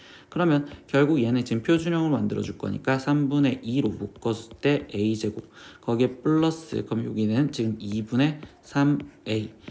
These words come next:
거기에 지금 완전 제곱식으로 만들 겁니다. 최대 치수니까. 그러면 여기 상태에서 반의 제곱이니까 사분의 삼을 제곱한 십육분의 구, 마이너스 십육분의 구, 그리고 빼기 삼분의 일. 그러면 여기까지 완전 제곱식을 다시 만들면 되겠죠. 그럼 삼분의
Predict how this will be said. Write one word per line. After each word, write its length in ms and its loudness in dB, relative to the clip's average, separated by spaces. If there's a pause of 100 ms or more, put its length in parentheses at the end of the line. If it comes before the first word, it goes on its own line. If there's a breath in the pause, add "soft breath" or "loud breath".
(160 loud breath)
거기에 340 2
지금 460 0
완전 400 2
제곱식으로 420 0
만들 240 -2
겁니다. 380 0
최대 200 -2
치수니까. 580 -6 (340 loud breath)
그러면 240 4
여기 160 4
상태에서 400 2
반의 340 2
제곱이니까 480 -2
사분의 540 0
삼을 260 2
제곱한 460 -2
십육분의 760 -2
구, 240 -4 (300 loud breath)
마이너스 600 2
십육분의 800 2
구, 320 0 (220 loud breath)
그리고 240 0
빼기 360 4
삼분의 640 0
일. 240 -4 (300 loud breath)
그러면 400 4
여기까지 500 2
완전 320 2
제곱식을 320 0
다시 220 -6
만들면 360 0
되겠죠. 440 -2
그럼 160 -2
삼분의 540 0